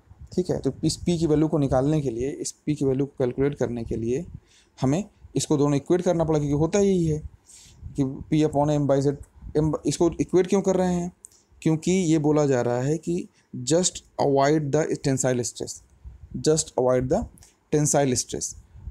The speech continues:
P upon A minus M by Z क्यों किया, क्योंकि अभी इसको समझोगे अगर, यहाँ से समझते हैं, हम चलते हैं इसमें, जो centroidal axis था, centroidal axis वाले numerical में चलते हैं,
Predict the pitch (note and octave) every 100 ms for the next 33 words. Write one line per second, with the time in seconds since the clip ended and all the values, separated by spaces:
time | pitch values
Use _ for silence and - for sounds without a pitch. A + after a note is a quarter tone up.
0 | - D#3 D#3+ D#3 D#3 E3 C#3+ D3 E3+ F3
1 | D#3+ D#3+ D#3+ - D#3+ D#3 D#3 D#3 - C3
2 | C#3+ A#2 D3+ C#3 D3 C3 C3 D#3+ C3 A2
3 | A2+ D#3 - _ _ - _ - _ A#2+
4 | C#3+ C#3 A#2+ A#2 - C3+ F3+ A3+ B2 B2
5 | B2+ B2+ C3+ B2 B2 A2 - _ - _
6 | - _ - C3 - - C3 B2+ C#3 C#3+
7 | A2+ - A#2 - - - _ _ _ _
8 | _ _ - B2 B2 C3 C#3+ B2+ C3 C3
9 | B2+ A#2 A#2 D3 C#3+ A#2+ F#2+ G2+ G#2+ E3